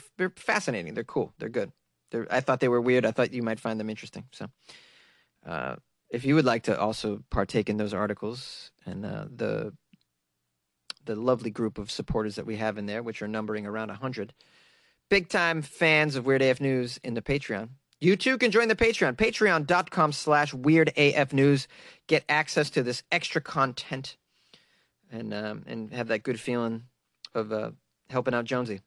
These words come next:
which is nice, a nice thing to do. If you'd like to send me some nice messages like Sally and Phil has done, all the way from Wales and South Wales, respectively, you can go to Instagram at Funny Jones and send me a, a,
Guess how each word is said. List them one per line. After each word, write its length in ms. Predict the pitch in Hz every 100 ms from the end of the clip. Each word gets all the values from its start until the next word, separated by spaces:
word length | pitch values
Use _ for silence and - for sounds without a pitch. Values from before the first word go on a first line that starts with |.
| _ _ _ _ _ _ - -
which 160 | 113
is 100 | 107
nice, 320 | 104 92 - -
a 40 | 113
nice 160 | 110
thing 140 | - 107
to 100 | -
do. 120 | 101 - - - - _ _
If 180 | 123
you'd 120 | 139 135
like 160 | 135
to 80 | -
send 220 | 143 147
me 80 | 139
some 140 | 131 131
nice 200 | 135 147
messages 580 | 143 139 131 127 - - _ 117
like 180 | 117 - - _ _ -
Sally 500 | - - 123 120 107
and 120 | 113
Phil 220 | - 156
has 180 | 160 110
done, 280 | 110 107 120 _ _ _
all 100 | 123
the 60 | 123
way 100 | 120
from 200 | 120 113
Wales 480 | 123 113 117 - - _ _ _ _ _ _
and 140 | 120 113
South 320 | - 117 120
Wales, 260 | 110 113 -
respectively, 560 | 117 - 135 104 107 127 _ - _ _ _ _ -
you 140 | 120
can 380 | - 120 117 - 120
go 160 | 117
to 80 | 117
Instagram 460 | 143 160 113 113 101 -
at 260 | 151 - -
Funny 480 | - - 175 175
Jones 680 | 160 170 180 131 104 - - -
and 160 | 117
send 220 | 117 127
me 100 | 131
a, 220 | 127 123
a, 60 | 127